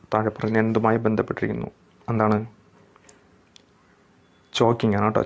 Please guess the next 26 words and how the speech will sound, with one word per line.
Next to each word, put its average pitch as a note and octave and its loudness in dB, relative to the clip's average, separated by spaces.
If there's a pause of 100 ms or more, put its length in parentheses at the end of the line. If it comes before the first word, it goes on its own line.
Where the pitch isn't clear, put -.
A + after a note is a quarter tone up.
ചോക്കിങ്. G#2 0 (800)
അതായത് A2+ 4
തൊണ്ടയിൽ A2+ 4
അന്യവസ്തുക്കൾ A2+ -2
കുടുങ്ങി A2+ 0
ശ്വാസം A2 0 (680)
എടുക്കാൻ A#2+ 0 (120)
ബുദ്ധിമുട്ട് A#2 2 (320)
വരുന്ന B2+ 2
സാഹചര്യം A2 2
ഉണ്ടല്ലോ, G#2 -4
ആ G#2+ -2
സമയത്ത് A2 0
ചെയ്യുന്നതാണ് G#2+ 0
ഹെംലിക് G#2+ -2
മാനുവർ G2+ -2
എന്ന് G#2 0
പറയുന്ന G#2 2
ഒരു B2 0 (680)
പ്രോസസ്സ്. - -2 (300)
ഓക്കെ, - -4 (280)
അപ്പോൾ - -2
ഹെംലിക് G#2+ 0
മാനുവർ G#2+ 2
എന്ന് A2 0
പറയുന്നത് A2 -2